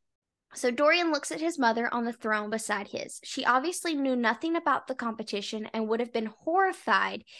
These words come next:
if she knew what kind of criminals were living under her roof.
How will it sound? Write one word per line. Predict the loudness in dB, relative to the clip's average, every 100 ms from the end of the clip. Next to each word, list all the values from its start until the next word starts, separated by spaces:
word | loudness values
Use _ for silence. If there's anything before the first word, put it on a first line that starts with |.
| -20 -6
if | -2 0
she | -2 -2
knew | 0 0 -2
what | -2 -4 -4
kind | -6 -4
of | -6
criminals | -6 -4 -2 -4 -4
were | -6
living | -6 -4 -4 -4
under | -4 -4 -2 -2
her | -2 -4 -4
roof. | -10 -12